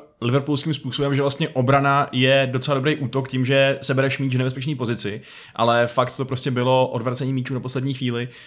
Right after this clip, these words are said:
a přesně já jsem čekal, jak teda bude fungovat ta, eh, nebo vyhlížel jsem tu defenzivní křehkost té pravé strany u Alexandra Arnolda,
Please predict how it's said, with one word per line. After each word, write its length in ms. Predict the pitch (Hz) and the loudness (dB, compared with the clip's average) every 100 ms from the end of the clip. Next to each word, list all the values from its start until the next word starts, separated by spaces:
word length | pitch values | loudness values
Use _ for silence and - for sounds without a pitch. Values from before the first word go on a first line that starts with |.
| - | -8
a 440 | - 117 113 117 117 - - | 0 2 4 2 0 -8 -2
přesně 320 | 143 175 175 | 0 0 0
já 80 | - | 0
jsem 200 | 143 131 | 0 0
čekal, 520 | - 139 131 131 139 | 0 2 4 4 2
jak 200 | 131 123 | 0 -2
teda 140 | 139 139 | -2 -2
bude 140 | 135 | -2
fungovat 420 | 135 131 131 135 | 0 2 2 0
ta, 360 | 143 139 139 135 - _ _ - | 0 2 0 -2 -12 _ _ 0
eh, 40 | 110 110 104 101 53 | 2 2 0 -2 -6
nebo 420 | 107 101 90 80 52 - 50 - - 58 - - | -2 0 0 -4 -12 -18 -20 -18 -18 -16 -16 -6
vyhlížel 380 | 117 135 165 160 | 2 6 6 6
jsem 140 | 160 151 | 4 2
tu 160 | 151 | 0
defenzivní 960 | 127 123 151 135 135 135 139 139 131 127 | 0 0 0 0 0 0 2 0 -2 -4
křehkost 800 | - 131 - 113 127 - - - | -2 -2 0 0 2 -2 -10 -8
té 120 | 120 | -2
pravé 300 | 120 117 131 | 2 2 0
strany 640 | 127 120 107 92 101 107 - - | -2 -2 0 -2 -4 -8 -16 -8
u 220 | 113 110 | -4 -2
Alexandra 380 | 104 113 123 127 | -2 -2 0 0
Arnolda, 440 | 110 107 104 92 | 0 0 0 -2